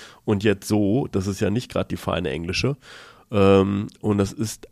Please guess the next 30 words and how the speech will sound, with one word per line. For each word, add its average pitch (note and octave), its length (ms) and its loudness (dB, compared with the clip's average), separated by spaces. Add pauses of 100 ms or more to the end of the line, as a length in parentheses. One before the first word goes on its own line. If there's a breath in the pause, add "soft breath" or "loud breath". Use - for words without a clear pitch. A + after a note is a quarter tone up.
eigentlich A#2 340 -2
ziemlich B2 320 -8
gut, C#3 240 -10
dass A2 120 -4
er - 140 -2
auf - 140 -12
diese A#2 300 -8
Art G#2 180 -10
und G#2 120 -8
Weise G2+ 280 2
jetzt G2 220 -4
mal G2 120 2
einen F#2 160 -4
deutlichen, A2 580 0
deutlichen F#2+ 680 -2 (320)
Dämpfer F#2 320 2
bekommt, E2+ 500 -2
dass E2+ 120 -6
er F#2 100 -2
sich F2 160 -10
da F#2+ 100 -4
jetzt F2+ 240 -6
nicht F#2 180 -8
wie F2+ 60 -6
so F2+ 120 -4
ein F#2 140 -4
Obercowboy F2 840 0
aufführen E2+ 540 -6
darf. E2+ 320 -4 (640 loud breath)
Ähm, F2+ 600 2